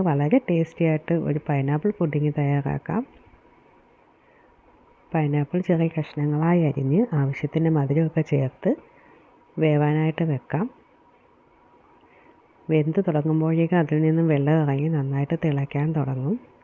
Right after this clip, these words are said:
അപ്പോഴേക്കും അര ലിറ്റർ പാല് തിളപ്പിക്കാൻ വെക്കാം. ആവശ്യത്തിന് മധുരമൊക്കെ ചേർത്ത്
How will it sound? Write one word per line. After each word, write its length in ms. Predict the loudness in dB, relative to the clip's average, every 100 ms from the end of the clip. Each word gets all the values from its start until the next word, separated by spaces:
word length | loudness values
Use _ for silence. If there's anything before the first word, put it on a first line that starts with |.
| _ _ -20 -20 -20 -6 -4
അപ്പോഴേക്കും 480 | 2 4 4 2 2
അര 60 | 0 -2
ലിറ്റർ 200 | -2 -2 -2
പാല് 340 | -2 0 2 2
തിളപ്പിക്കാൻ 500 | 2 0 -2 0 0
വെക്കാം. 340 | -2 -4 -2 0
ആവശ്യത്തിന് 480 | -2 -4 -6 -2 -2
മധുരമൊക്കെ 500 | -2 0 0 2 0 0
ചേർത്ത് 340 | 0 0 -2